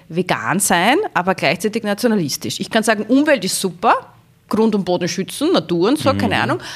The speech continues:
Speaker 1: Aber eigentlich will ich keine weitere Migration mehr Grenzen
Speaker 2: Genau.
Speaker 1: dicht. Das geht, ja?
Speaker 2: Ja, klar.
Speaker 1: Oder ich kann sogar sagen, hat man letztens gesehen, weil wir die Rechte von gleichgeschlechtlichen Paaren, ähm, homosexuell lebenden Menschen schützen müssen,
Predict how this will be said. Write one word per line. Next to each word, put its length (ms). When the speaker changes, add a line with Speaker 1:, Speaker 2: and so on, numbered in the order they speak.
Speaker 1:
Aber 220
eigentlich 480
will 120
ich 160
keine 360
weitere 340
Migration 560
mehr 140
Grenzen 360
Speaker 2:
Genau. 140
Speaker 1:
dicht. 160
Das 140
geht, 340
ja? 160
Speaker 2:
Ja, 160
klar. 240
Speaker 1:
Oder 200
ich 180
kann 160
sogar 240
sagen, 400
hat 120
man 120
letztens 360
gesehen, 340
weil 580
wir 180
die 80
Rechte 380
von 500
gleichgeschlechtlichen 880
Paaren, 480
ähm, 480
homosexuell 460
lebenden 340
Menschen 260
schützen 460
müssen, 400